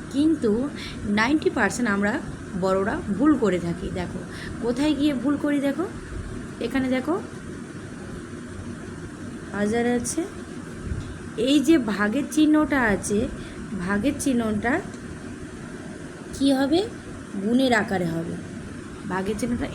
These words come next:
একটু অস্পষ্ট। এবার ছবিটা দেখা যাচ্ছে?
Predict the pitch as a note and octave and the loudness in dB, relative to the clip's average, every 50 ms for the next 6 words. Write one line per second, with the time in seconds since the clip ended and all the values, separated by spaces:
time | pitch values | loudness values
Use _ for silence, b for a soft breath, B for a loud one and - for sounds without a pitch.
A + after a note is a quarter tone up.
0 | - - B3+ G3+ - C#4 C#4+ C#4+ C#4+ C#4+ - - - - - - - - - - | -4 -4 -4 -2 2 4 4 4 4 2 0 -2 -6 -6 -4 -2 0 0 -2 -2
1 | G3 A#3 A3+ G#3+ - - C4 C4+ C4+ - - A3+ G#3+ A3 A#3+ - A3+ B3 A#3+ B3 | -2 -2 0 0 -2 0 0 0 0 0 0 0 2 2 2 0 0 0 0 0
2 | - C4 C4+ A#3+ C#4 C#4 D4 - - A3 G#3+ C4 C4 D4 D4 D#4+ F4 E4+ - - | 0 -2 0 0 0 0 -2 -2 -6 -4 -4 0 0 2 2 2 0 0 0 0
3 | F#4 | 2